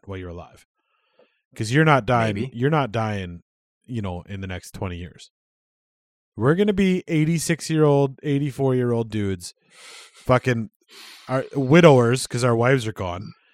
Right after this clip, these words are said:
Speaker 1: and, uh, and our kids don't wanna hang out with us. So we're gonna get, we're gonna go move to the retirement home together, and we're just gonna fucking plow, fucking, you know, Vaj.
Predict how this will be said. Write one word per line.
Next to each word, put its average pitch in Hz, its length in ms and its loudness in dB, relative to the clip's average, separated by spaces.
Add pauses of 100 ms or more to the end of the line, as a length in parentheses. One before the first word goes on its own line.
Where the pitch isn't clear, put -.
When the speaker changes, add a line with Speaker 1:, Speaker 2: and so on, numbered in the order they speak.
(200)
Speaker 1:
and, 110 360 -4
uh, 113 260 0
and 120 120 -6
our 117 100 0
kids 147 340 2
don't 139 160 4
wanna 127 160 0
hang 120 140 -2
out 113 80 -2
with 113 100 -2
us. 113 120 -4
So 117 120 -4
we're 123 120 0
gonna 135 160 0
get, 127 280 -2
we're 120 120 -4
gonna 131 160 -4
go 120 200 0
move 127 240 -2
to 131 80 -6
the 110 240 -6 (400)
retirement 139 440 0
home 147 180 0
together, 135 440 -2 (600)
and 110 260 -2
we're 131 160 4
just 127 200 -2
gonna 110 180 -2
fucking 110 440 -4 (220)
plow, 117 960 -2 (100)
fucking, 104 880 -6
you 101 100 -10
know, 85 260 -10
Vaj. 107 640 -2